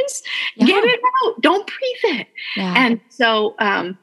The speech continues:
Speaker 1: these are important things that we need to, we need to be paying attention to, but they're, they're everywhere.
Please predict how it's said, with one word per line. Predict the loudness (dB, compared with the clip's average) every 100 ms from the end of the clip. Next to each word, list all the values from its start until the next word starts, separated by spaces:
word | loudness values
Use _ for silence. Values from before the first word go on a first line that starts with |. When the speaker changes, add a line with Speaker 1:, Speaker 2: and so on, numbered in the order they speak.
| _ _ -2
Speaker 1:
these | 0 2
are | 2
important | 2 0 -2 -2 -2 0
things | 0 0 -2
that | -2 -2 0
we | 0 0
need | 0 -2 -2
to, | 0 0 0
we | -2
need | -2 0
to | 0
be | 0
paying | -2 0 0 0
attention | -2 -2 -2 -2 -4
to, | -2 -4
but | -4 -2
they're, | 0 0 -2 -2
they're | 2
everywhere. | 2 2 0 -2 -12